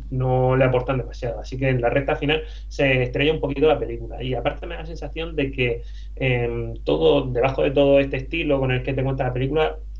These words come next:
más allá de una idea que es muy buena, eh, y una premisa que, eh, era también par-, parte del atractivo hipnótico de la película,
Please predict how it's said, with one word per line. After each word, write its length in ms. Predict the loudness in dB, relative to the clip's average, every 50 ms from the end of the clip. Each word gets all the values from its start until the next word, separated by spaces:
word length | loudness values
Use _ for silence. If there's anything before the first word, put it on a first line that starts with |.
| -8 -2
más 240 | 0 0 2 2
allá 180 | 2 2 2 2
de 80 | 2 2
una 160 | 2 0 2
idea 180 | 2 4 4 4
que 60 | 2
es 60 | 2
muy 220 | 2 2 2 2 2
buena, 260 | 2 2 2 0 -2 -6 -10 -10 -10 -12 -6
eh, 640 | -2 0 2 2 2 2 2 0 0 -2 -2 -4 -6
y 220 | -6 -4 -2 0 2
una 420 | 2 2 2 4 4 4 2 2
premisa 680 | 0 0 0 0 0 0 0 0 2 2 2 2 0 -4 -4
que, 100 | -4 -4
eh, 520 | -4 -4 -6 -8 -8 -6 -6 -8 -10 -10 -8 -8 -8 -8 -8 -10 -8 -2
era 240 | -2 -2 0 -2 -4
también 380 | -4 -4 -4 -2 -4 -4 -6 -2
par-, 260 | -2 -2 -2 -2 -2
parte 240 | 0 0 0 2 0
del 100 | 2 2
atractivo 400 | 2 0 0 -2 -2 -2 -2 -2
hipnótico 400 | -2 -2 -2 -4 -4 -2 0 0
de 60 | 0
la 100 | 0 0
película, 460 | 0 0 -2 -2 0 0 -2 -2 -4